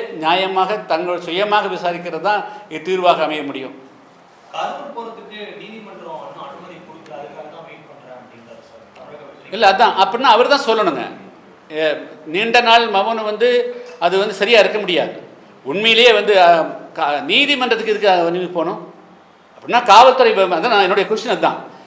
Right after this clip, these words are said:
Speaker 1: நீங்க வந்து அந்த இடத்துல இருந்து வெ-, வெளியே போற போது காவல்துறை உங்களை வெளியேற்றியதா,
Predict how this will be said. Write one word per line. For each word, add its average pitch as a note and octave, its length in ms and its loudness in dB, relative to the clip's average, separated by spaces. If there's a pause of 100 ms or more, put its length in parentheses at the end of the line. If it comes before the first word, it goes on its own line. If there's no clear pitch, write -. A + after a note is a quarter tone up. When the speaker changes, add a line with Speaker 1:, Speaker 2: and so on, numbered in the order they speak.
(220)
Speaker 1:
நீங்க F#3 220 2
வந்து G#3+ 140 6 (280)
அந்த D#3+ 180 -4
இடத்துல G3+ 240 -2
இருந்து G#3+ 200 2 (200)
வெ-, F3+ 220 0
வெளியே G#3+ 240 -2
போற F#3 120 4 (100)
போது F#3+ 160 2 (340)
காவல்துறை G#3 560 4 (180)
உங்களை F3+ 220 0 (100)
வெளியேற்றியதா, E3+ 540 -4